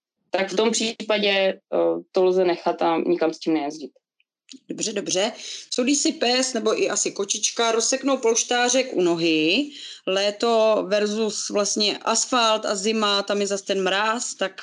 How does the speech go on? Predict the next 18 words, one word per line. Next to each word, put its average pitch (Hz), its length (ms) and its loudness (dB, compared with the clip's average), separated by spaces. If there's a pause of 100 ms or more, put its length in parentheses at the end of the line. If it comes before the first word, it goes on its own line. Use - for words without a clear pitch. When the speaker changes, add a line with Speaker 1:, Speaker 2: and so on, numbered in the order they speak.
Speaker 2:
jak 185 260 -6
toto 196 300 0
funguje? 240 460 2
Speaker 1:
Mhm. 214 360 2 (440)
Eh, 190 260 4
ty 240 140 4
rozseknuté 226 640 0
polštářky, 214 580 2
ať 208 160 0
už 214 180 0
je 226 60 2
to 240 100 2 (220)
z - 60 -14
těch 247 180 0
důvodů, 214 260 0
které 220 340 2
zmínila, 208 800 4
tam 202 240 2